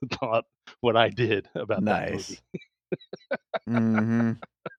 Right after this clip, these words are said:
Speaker 2: Well, at least somebody likes it, right? That's, <laughs> that's what's important. Oh, man. My last puzzle piece, uh, you kicked it off with something that wasn't a movie, so I'm gonna end it with something that's not a movie.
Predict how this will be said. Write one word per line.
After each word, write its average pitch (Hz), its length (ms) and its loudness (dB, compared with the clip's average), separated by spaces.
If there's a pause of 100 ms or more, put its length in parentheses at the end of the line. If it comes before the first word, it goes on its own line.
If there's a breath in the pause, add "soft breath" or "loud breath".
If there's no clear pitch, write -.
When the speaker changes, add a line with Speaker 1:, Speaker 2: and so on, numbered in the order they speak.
(340)
Speaker 2:
Well, 127 320 12
at 127 40 6
least 151 200 4
somebody 120 380 8
likes 82 300 -4
it, 82 80 -2
right? 95 520 4
That's, - 480 -2 (320)
<laughs> - 1200 -8
that's - 260 -4
what's - 220 -4
important. - 640 -4 (1160 loud breath)
Oh, 127 720 12
man. 104 400 10
My 131 280 12
last 127 420 12
puzzle 110 280 6
piece, 107 380 2
uh, 110 80 6
you 113 200 6
kicked - 240 2
it 123 80 8
off 110 220 8
with 104 80 -4
something 113 300 0
that 98 140 4
wasn't 104 300 4
a 92 40 0
movie, 92 340 0
so 104 200 6
I'm 139 120 10
gonna 104 160 4
end 98 280 2
it 95 140 4
with 98 100 -6
something 87 280 -6
that's 85 180 -8
not 95 180 0
a 92 40 0
movie. 95 460 2